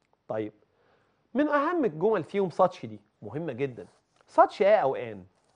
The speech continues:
وتسعين في المية هي دايمًا معاها such a أو such an. يعني دايمًا ما تختارش such لوحدها. إلا في موقفين هنقولهم دلوقتي. الطبيعي such a أو such an. أوكي؟ خلي بالك بقى بعد such بيجي كلمتين عادة.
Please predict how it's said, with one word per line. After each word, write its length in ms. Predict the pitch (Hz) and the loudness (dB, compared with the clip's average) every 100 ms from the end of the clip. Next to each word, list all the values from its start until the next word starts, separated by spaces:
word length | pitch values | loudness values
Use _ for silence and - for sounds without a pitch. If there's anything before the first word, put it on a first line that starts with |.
| _ _ _ _ | _ _ _ _
وتسعين 500 | 254 254 - 226 240 | -10 -10 -8 -8 -8
في 120 | 214 | -6
المية 280 | 180 180 185 | -6 -4 -6
هي 200 | 143 139 | -4 -4
دايمًا 280 | 135 147 135 | -4 -4 -6
معاها 280 | 127 127 123 | -6 -8 -10
such 320 | 123 - - | -12 -14 -14
a 80 | 104 104 _ _ _ | -14 -16 _ _ _
أو 120 | 156 147 | 0 0
such 300 | 165 151 131 | -4 -8 -12
an. 240 | 110 101 98 _ _ _ - | -12 -14 -16 _ _ _ -2
يعني 220 | 160 175 | -2 0
دايمًا 220 | 185 190 | 0 0
ما 100 | 156 | -2
تختارش 400 | 143 131 165 - | -4 -4 -4 -4
such 280 | 131 139 - | -8 -8 -8
لوحدها. 440 | 120 107 95 98 - _ _ - | -8 -8 -10 -14 -16 _ _ 2
إلا 200 | 339 339 | 8 8
في 100 | - | 6
موقفين 420 | 180 - 165 220 | 0 0 -2 0
هنقولهم 440 | 160 135 160 135 113 | -2 -2 0 0 -4
دلوقتي. 420 | 107 101 - _ _ - | -6 -8 -10 _ _ -4
الطبيعي 460 | 196 - 220 302 339 | -4 4 4 4 -2
such 280 | - 240 170 | -2 -2 -2
a 60 | |
أو 100 | 151 | -4
such 260 | 143 139 - | -4 -8 -10
an. 200 | 73 - _ _ | -18 -18 _ _
أوكي؟ 260 | - 226 - _ _ _ _ _ _ _ _ | -4 -4 -4 _ _ _ _ _ _ _ _
خلي 240 | - 117 120 | -14 -10 -8
بالك 260 | 156 139 | -6 -8
بقى 180 | 127 151 | -8 -6
بعد 260 | 135 143 113 | -4 -4 -8
such 340 | - 165 - | -14 -16 -14
بيجي 220 | 117 143 | -14 -12
كلمتين 580 | 127 123 113 113 127 160 | -12 -10 -8 -8 -6 -6
عادة. 320 | 101 101 - | -6 -12 -16